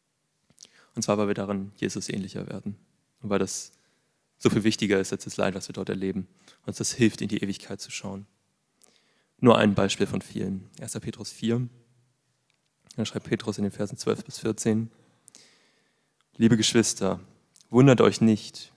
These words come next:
über die Anfeindungen, Anfeindungen, die wie ein Feuersturm über euch gekommen sind, als wäre das etwas Außergewöhnliches. Freut euch vielmehr darüber, dass ihr so Anteil an den Leiden des Messias habt. Denn wenn, denn wenn er dann in seiner Herrlichkeit erscheint,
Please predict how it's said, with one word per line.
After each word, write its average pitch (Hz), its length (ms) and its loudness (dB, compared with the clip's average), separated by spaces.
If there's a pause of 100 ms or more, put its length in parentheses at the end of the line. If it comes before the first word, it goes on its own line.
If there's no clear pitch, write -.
über 110 160 -8
die 104 120 2
Anfeindungen, 98 920 0 (400)
Anfeindungen, 95 720 -2
die 101 120 -2
wie 110 120 2
ein 104 160 4
Feuersturm 104 800 0
über 101 160 2
euch 104 140 -4
gekommen 104 380 0
sind, 95 400 -4 (460)
als - 160 -6
wäre 104 180 6
das 98 140 -4
etwas 104 240 -4
Außergewöhnliches. 98 1080 -4 (800)
Freut - 400 6
euch 104 260 0
vielmehr 107 280 6
darüber, 92 560 0 (260)
dass - 120 -8
ihr 104 60 0
so 107 120 4
Anteil 131 580 4
an 110 100 -2
den 95 120 0
Leiden 101 360 2
des 104 200 -2
Messias 101 580 -6
habt. - 320 -20 (720)
Denn 98 140 6
wenn, 107 180 6 (120)
denn 101 120 4
wenn 107 100 8
er 107 100 8
dann 123 220 6
in 117 100 2
seiner 113 220 4
Herrlichkeit 107 500 0
erscheint, 92 720 -2